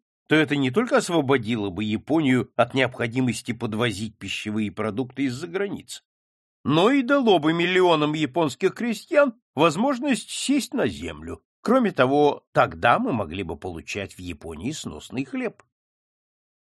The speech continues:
Секретарю посольства показалось, что этот взгляд на решение японского вопроса открывает совершенно новые политические горизонты. Он напряжённо прислушивался к словам капитана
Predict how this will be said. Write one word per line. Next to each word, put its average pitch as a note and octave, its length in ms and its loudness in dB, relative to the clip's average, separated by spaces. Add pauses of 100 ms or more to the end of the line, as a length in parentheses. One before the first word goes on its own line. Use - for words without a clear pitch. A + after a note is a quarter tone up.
(120)
Секретарю A#2 680 -6
посольства C#3 520 -6
показалось, C#3 680 -8 (300)
что - 220 0
этот C#3 240 -2
взгляд B2+ 520 -2
на C3+ 80 0
решение A2 580 0
японского G#2 640 -4
вопроса G3 540 -6 (260)
открывает C#3+ 560 0
совершенно F#3 600 0
новые D3+ 540 0
политические A3 840 -8
горизонты. A3 640 -12 (800)
Он D#3+ 200 4
напряжённо F3 580 0
прислушивался D#3 840 -6
к B2 80 -10
словам B2+ 420 2
капитана E3 600 -2